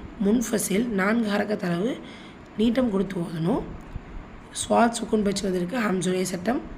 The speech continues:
காட்சியை வெளிப்படுத்தி உச்சரிக்கணும். ஹா, ஹால என்ன இருக்கு? அலிஃப் சகீரா இரண்டு ஹரக்கத் அளவு நீட்டம் கொடுக்கணும். சீன்ல ஷம்சியா.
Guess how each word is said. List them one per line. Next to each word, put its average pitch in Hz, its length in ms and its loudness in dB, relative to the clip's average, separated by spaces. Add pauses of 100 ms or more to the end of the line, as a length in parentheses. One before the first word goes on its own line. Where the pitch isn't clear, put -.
(180)
காட்சியை - 380 0
வெளிப்படுத்தி 180 420 2
உச்சரிக்கணும். 180 540 0 (440)
ஹா, - 560 2 (460)
ஹால 226 200 4
என்ன 214 180 4
இருக்கு? 208 200 0
அலிஃப் 196 300 2
சகீரா 202 380 2
இரண்டு 202 200 0
ஹரக்கத் 190 300 -2
அளவு 180 200 0
நீட்டம் 185 320 -4
கொடுக்கணும். 220 320 0 (440)
சீன்ல 240 540 4 (160)
ஷம்சியா. 190 440 2